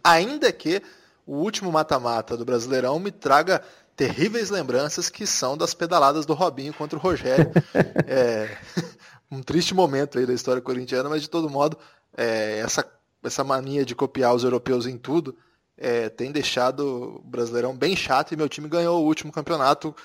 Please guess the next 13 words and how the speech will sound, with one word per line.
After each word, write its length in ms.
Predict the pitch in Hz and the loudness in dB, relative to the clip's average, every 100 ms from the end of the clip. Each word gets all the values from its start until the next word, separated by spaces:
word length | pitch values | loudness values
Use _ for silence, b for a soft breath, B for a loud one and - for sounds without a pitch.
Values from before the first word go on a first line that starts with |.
| b | b
de 100 | 139 | -4
ponta 300 | - 147 156 | 4 4 6
a 40 | 180 | 4
ponta 400 | 127 131 135 156 | 4 0 0 -4
e 80 | 143 | -6
nem 120 | 139 | -8
por 140 | 165 156 | -2 -2
isso 140 | 151 - | -2 -2
o 20 | |
campeonato 320 | 160 143 - | -4 -4 -4
foi 140 | - 147 | -6 -4
melhor, 360 | 143 123 117 | -2 -2 -2
tá? 300 | - - 123 | -4 -6 -6